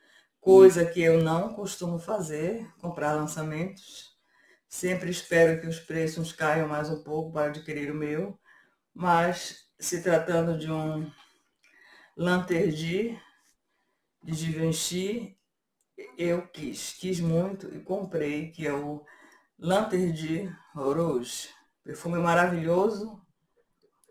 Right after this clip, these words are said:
já usei bastante, é o meu perfume do ano. É um perfume que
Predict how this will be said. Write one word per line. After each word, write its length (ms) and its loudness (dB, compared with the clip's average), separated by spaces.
já 180 6
usei 320 6
bastante, 880 -4
é 340 2
o 180 -4
meu 200 -2
perfume 680 -4
do 260 -4
ano. 500 -4
É 160 2
um 220 0
perfume 800 -4
que 520 -6